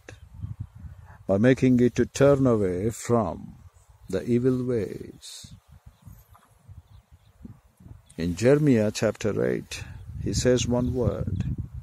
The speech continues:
"They have rejected the word of the Lord our God. What wisdom is there in them?"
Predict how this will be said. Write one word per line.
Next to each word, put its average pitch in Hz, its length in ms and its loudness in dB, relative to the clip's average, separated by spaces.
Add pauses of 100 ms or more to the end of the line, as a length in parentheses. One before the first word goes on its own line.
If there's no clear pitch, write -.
(1200)
"They 131 160 4
have 127 200 4
rejected 143 580 2
the 135 100 4
word 139 220 6
of 131 140 4
the 131 100 4
Lord 135 280 6
our 120 140 4
God. 78 720 -2 (320)
What 143 460 4
wisdom 107 640 4
is 95 200 -4
there 110 280 2
in 123 200 -2
them?" 151 400 -8